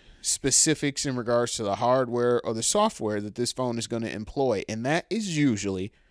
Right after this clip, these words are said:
where Google succeeds the most. Google has gotten really good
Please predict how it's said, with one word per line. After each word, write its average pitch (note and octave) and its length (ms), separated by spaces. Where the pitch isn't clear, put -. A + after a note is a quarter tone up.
where B2+ 220
Google B2 640
succeeds - 1080
the A2 120
most. A2+ 600
Google D#3 400
has D3 200
gotten B2+ 500
really D#3 320
good A#2+ 680